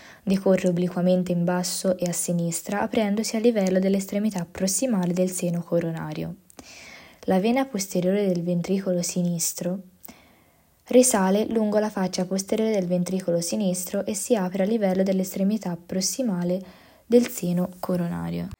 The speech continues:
Infine, la vena del margine ottuso risale lungo il margine ottuso del cuore e si apre all'estremità prossimale del seno coronario. Le vene cardiache minori sono le vene cardiache anteriori e le vene cardiache minime.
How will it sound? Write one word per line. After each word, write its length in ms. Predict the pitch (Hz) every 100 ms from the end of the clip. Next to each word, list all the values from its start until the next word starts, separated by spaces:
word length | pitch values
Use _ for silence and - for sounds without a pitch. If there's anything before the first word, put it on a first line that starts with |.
| _ _ -
Infine, 600 | 214 202 - 175 185 208
la 160 | 190 180
vena 220 | 196 196
del 160 | 180 175
margine 440 | 180 185 180 175
ottuso 600 | 170 - 170 170 175 190 - - -
risale 500 | 214 233 175 165 185
lungo 240 | 190 196
il 60 | 214
margine 420 | 196 180 180 180
ottuso 320 | 175 220 214
del 220 | 190 180 180
cuore 320 | 175 170 185
e 40 |
si 160 | - 233
apre 380 | 214 214 240 247
all'estremità 640 | 202 190 196 214 233 196 175
prossimale 600 | - 185 - 226 185 185
del 160 | 196
seno 300 | 196 180 175
coronario. 680 | 175 180 175 175 175 175 180 - - - _ _ _ _ _ -
Le 160 | 202 196
vene 260 | 247 269
cardiache 520 | 208 180 185 214 -
minori 540 | 180 185 175 170 180 196
sono 360 | - - 190 180
le 140 | 175
vene 260 | 170 202 202
cardiache 680 | 190 175 170 175 175 - 170
anteriori 640 | - 175 240 254 196 190 208
e 20 |
le 120 | 226
vene 240 | 220 190 190
cardiache 560 | 220 220 185 175 180
minime. 560 | 175 170 170 170 170